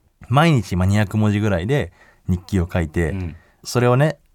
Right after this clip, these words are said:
Speaker 1: 一年後とかにこう見直して、
Speaker 2: うん。
Speaker 1: 自分とこう対話するみたいな。
Speaker 2: うん。
Speaker 1: その時の日記の内容を、感情をアプリが判断して
Speaker 2: うん。
Speaker 1: 評価してくれるんですみたいな。
Speaker 2: うん。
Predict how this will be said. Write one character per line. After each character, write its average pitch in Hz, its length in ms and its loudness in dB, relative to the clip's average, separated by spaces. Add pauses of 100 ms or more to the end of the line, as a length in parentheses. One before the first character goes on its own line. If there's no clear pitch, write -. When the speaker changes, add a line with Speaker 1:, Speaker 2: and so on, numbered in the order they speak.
Speaker 1:
一 113 200 -6
年 117 140 2
後 117 140 2
と 95 100 -2
か 87 120 0
に 139 360 0
こ 87 160 -4
う 85 40 0
見 92 120 4
直 92 240 2
し - 120 -8
て、 113 220 0
Speaker 2:
う - 40 -8
ん。 92 140 -6
Speaker 1:
自 107 200 0
分 185 300 4
と 147 180 2
こ 107 180 0
う 95 40 0
対 107 220 2
話 95 120 4
す 98 120 -4
る 92 60 0
み 82 80 0
た 71 100 -8
い 69 60 -10
な。 78 80 -12
Speaker 2:
う 95 40 -10
ん。 82 320 -8 (320)
Speaker 1:
そ - 180 0
の 160 100 4
時 143 220 0
の 98 60 4
日 95 200 2
記 - 100 -4
の 107 60 2
内 101 220 2
容 98 160 0
を、 117 340 0 (140)
感 110 260 0
情 110 200 0
を 135 280 0 (140)
ア 104 120 0
プ 104 120 -2
リ 90 60 0
が 78 80 -4
判 107 200 0
断 76 160 -2
し - 80 -16
て 82 200 -2
Speaker 2:
う 92 60 -12
ん。 82 220 -10 (380)
Speaker 1:
評 113 200 0
価 - 140 -2
し - 40 -10
て - 80 -6
く 76 60 -4
れ 76 80 -2
る 76 80 -4
ん 73 60 -6
で 69 60 -10
す - 120 -12
み 71 60 -10
た - 100 -16
い 85 40 -12
な。 98 60 -10
Speaker 2:
う 101 40 -6
ん。 82 340 -6